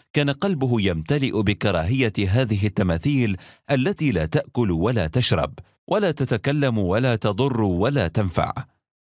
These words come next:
وعلم في صباه أن الله هو الخالق الواحد الأحد، لذلك بدأ يدعو أباه لعبادة الله وترك عبادة الأصنام،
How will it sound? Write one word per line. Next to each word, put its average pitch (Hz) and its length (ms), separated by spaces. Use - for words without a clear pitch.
وعلم 160 400
في 98 140
صباه 113 520
أن 92 160
الله 117 340
هو 104 280
الخالق 110 600
الواحد 104 680
الأحد، - 560
لذلك 117 500
بدأ 131 380
يدعو 117 360
أباه 117 440
لعبادة 98 640
الله 117 420
وترك 95 480
عبادة 110 560
الأصنام، 147 520